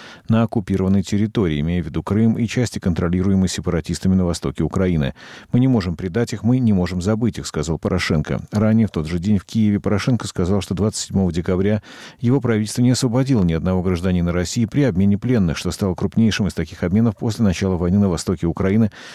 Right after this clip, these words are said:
в апреле две тысячи четырнадцатого года. «Мы сделаем еще больше, чтобы вывести наших граждан из российских тюрем,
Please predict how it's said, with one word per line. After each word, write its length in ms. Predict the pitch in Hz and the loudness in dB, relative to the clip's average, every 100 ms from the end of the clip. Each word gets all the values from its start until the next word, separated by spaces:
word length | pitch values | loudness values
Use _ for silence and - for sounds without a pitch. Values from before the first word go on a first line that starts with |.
| - _ | -20 _
в 60 | |
апреле 280 | 170 139 151 | -2 2 2
две 140 | 110 104 | 2 0
тысячи 220 | 101 - | -2 -4
четырнадцатого 560 | 104 107 101 - 120 | -2 0 0 0 0
года. 260 | 117 98 71 | 0 0 0
«Мы 120 | 82 | -2
сделаем 320 | 85 101 98 95 | 0 0 2 0
еще 240 | 90 123 | 0 -2
больше, 260 | 104 110 - | 0 -2 -4
чтобы 240 | - 85 | -4 -2
вывести 380 | 87 113 101 - | 0 0 0 0
наших 260 | 92 - | 0 0
граждан 340 | 85 110 101 98 | 0 0 0 -2
из 100 | 87 | 0
российских 460 | 98 - 101 120 | -2 -2 -2 -4
тюрем, 360 | - 143 90 73 | 0 2 2 -2